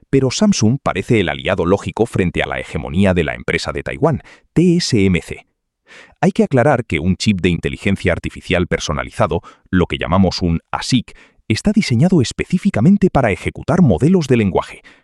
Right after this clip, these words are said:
lo que lo hace mucho más eficiente que una tarjeta gráfica genérica. En mi opinión,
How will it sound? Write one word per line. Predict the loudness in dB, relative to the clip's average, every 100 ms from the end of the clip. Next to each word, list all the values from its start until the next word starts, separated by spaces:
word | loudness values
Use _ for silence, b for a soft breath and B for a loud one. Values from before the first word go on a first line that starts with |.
| b
lo | 2 2
que | 0
lo | -2
hace | -2 -2
mucho | -2 -2 -4 -4
más | -4
eficiente | -4 -4 0 0 0 -2
que | -4
una | -2 -2
tarjeta | -4 -4 -4 -4
gráfica | -4 -6 -6 -8
genérica. | 0 0 0 -4 -14 _ _ _ _ B B B B -2
En | 2
mi | 4
opinión, | 4 4 6 4